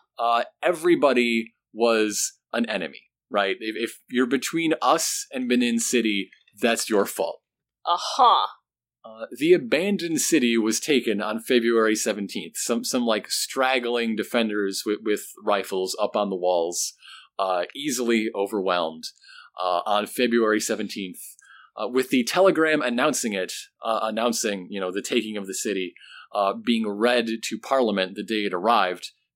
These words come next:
Speaker 1: on February twenty-third.
Speaker 2: So it was abandoned 'cause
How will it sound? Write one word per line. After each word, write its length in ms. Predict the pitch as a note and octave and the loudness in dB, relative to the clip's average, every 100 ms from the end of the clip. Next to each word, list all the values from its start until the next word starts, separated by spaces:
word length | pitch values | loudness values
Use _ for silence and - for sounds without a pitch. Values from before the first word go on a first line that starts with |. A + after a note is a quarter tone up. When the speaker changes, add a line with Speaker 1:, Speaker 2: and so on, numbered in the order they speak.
| - | -10
Speaker 1:
on 260 | G2 F#2 F#2 | -6 -6 -6
February 540 | - G2+ G#2+ G2 F#2 | -8 -6 -4 -4 -6
twenty-third. 640 | - F#2+ E2 - D2 E2 - - _ _ _ | -6 -8 -8 -10 -10 -10 -14 -20 _ _ _
Speaker 2:
So 240 | - - A3+ | -8 -2 0
it 120 | G#3 | 0
was 120 | A3+ | -2
abandoned 800 | G#3+ G3+ F#3+ G#3 G#3 G3+ G3 F#3 | -2 0 0 0 -4 -6 -10 -10
'cause 540 | - F3+ F#3+ F3 - | 2 4 4 0 -12